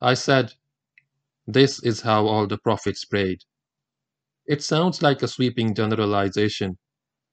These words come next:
but it is not so. If you have been reading your own holy scriptures,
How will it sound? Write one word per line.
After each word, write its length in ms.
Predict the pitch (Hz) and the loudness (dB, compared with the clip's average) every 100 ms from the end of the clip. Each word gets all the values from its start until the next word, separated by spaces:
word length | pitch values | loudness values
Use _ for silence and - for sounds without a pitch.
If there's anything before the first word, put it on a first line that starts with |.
| _ | _
but 220 | - 131 143 | -2 0 0
it 160 | 139 | 2
is 160 | 135 120 | 2 2
not 240 | 127 123 | 0 0
so. 360 | - 123 107 - _ _ _ _ _ _ | 0 2 2 -2 _ _ _ _ _ _
If 200 | 131 - | -6 2
you 120 | 165 | 4
have 280 | 147 143 - | 6 4 2
been 140 | 143 | -2
reading 440 | 131 139 131 127 120 | 2 2 2 0 0
your 220 | 120 120 | 2 2
own 200 | 120 117 | 2 0
holy 300 | 110 117 113 | 0 0 -2
scriptures, 720 | - - 127 - 107 95 - | -2 -2 -2 0 0 0 -4